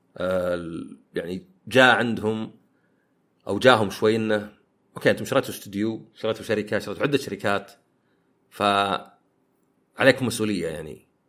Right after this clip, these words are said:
يعني إذا أنتم شريتوهم وقمتوا تقفلون، يعني كانكم تقولون إن شراءكم له مو بأحسن للسوق. لأن حتى في سوق رأس مالي زي أمريكا،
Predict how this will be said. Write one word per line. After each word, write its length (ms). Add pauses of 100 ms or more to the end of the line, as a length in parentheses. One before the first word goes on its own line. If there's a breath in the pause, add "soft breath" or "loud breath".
(120)
يعني 260
إذا 160
أنتم 280
شريتوهم 680 (560 soft breath)
وقمتوا 320
تقفلون، 720
يعني 160
كانكم 300
تقولون 520
إن 260 (120)
شراءكم 400
له 100
مو 120
بأحسن 260
للسوق. 380 (720)
لأن 160
حتى 320
في 60
سوق 420 (340)
رأس 320
مالي 280
زي 160
أمريكا، 580